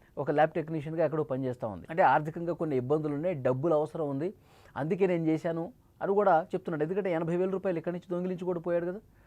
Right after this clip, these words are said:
So ఇవన్నీ కూడా ఇన్వెస్టిగేషన్లో బయటకు వస్తూ ఉన్నాయి. పోలీసులు అధికారికంగా ఒక ప్రకటన చేయాల్సినటువంటి అవసరం ఉంది. ఇవన్నీ కూడా ఇన్వెస్టిగేషన్లో బయటకు వచ్చినాయి అని చెప్తా ఉన్నారు.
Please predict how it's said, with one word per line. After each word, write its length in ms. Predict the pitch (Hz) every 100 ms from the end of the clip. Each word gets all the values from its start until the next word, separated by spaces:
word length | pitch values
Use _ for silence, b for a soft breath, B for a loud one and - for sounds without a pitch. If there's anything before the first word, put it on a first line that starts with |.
| b b b b -
So 60 |
ఇవన్నీ 320 | 180 147 208
కూడా 320 | 254 214 233 247 -
ఇన్వెస్టిగేషన్లో 680 | 147 165 - 156 165 156 131
బయటకు 320 | 113 139 147
వస్తూ 180 | 131 139
ఉన్నాయి. 220 | 170 226 b b -
పోలీసులు 560 | 214 254 233 202 247 - 123
అధికారికంగా 720 | 143 196 196 175 165 165 196
ఒక 200 | 139 127
ప్రకటన 320 | 123 - 139
చేయాల్సినటువంటి 600 | 135 117 113 120 123 113
అవసరం 240 | 107 110
ఉంది. 120 | 98 - _ b b b
ఇవన్నీ 240 | 113 147 220
కూడా 220 | 220 233
ఇన్వెస్టిగేషన్లో 680 | 202 175 185 196 190 190 180
బయటకు 400 | 131 160 170 165
వచ్చినాయి 300 | 151 170 165
అని 100 | 147
చెప్తా 200 | 123 135
ఉన్నారు. 240 | 113 90